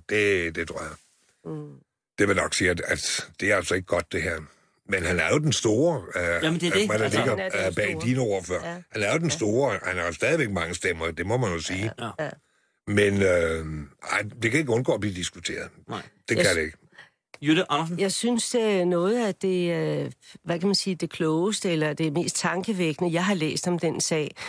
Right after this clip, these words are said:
Speaker 2: det er i virkeligheden, øh, Peter Brixtoftes,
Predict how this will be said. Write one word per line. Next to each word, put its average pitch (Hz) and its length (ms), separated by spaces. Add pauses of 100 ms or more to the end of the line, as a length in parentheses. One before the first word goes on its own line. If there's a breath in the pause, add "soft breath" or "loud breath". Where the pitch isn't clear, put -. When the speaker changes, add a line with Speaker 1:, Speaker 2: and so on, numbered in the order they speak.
(300 loud breath)
Speaker 2:
det 208 80
er 226 40
i - 20
virkeligheden, 190 840
øh, 170 220
Peter 180 220
Brixtoftes, 175 960